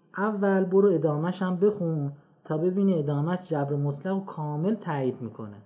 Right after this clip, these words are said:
و اون حدیث امام صادق هم بهت گفتم که خودشون گفتن هفتاد مدل حرف می‌زنیم. شرایط تقیه و کلم ناسی هم که داشتن رو برات توضیح دادم. البته در مقابل این حدیث هم صد تا حدیث از خود امام صادق هستا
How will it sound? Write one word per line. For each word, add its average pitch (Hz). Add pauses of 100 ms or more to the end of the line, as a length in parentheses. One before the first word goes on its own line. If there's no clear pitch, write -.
(1000)
و 156
اون 190
حدیث 180
امام 160
صادق 160
هم 151 (320)
بهت 190
گفتم 190
که 113 (540)
خودشون 226
گفتن 233
هفتاد 196
مدل 214
حرف 196
می‌زنیم. 113 (1120)
شرایط 175
تقیه 180
و 175
کلم 175
ناسی 208
هم 170
که 180
داشتن 175
رو 262
برات 247
توضیح 226
دادم. 165 (1160)
البته 175
در 180
مقابل 170
این 170
حدیث 175
هم 247
صد 247
تا 233
حدیث 185
از -
خود 220
امام 170
صادق 180
هستا 147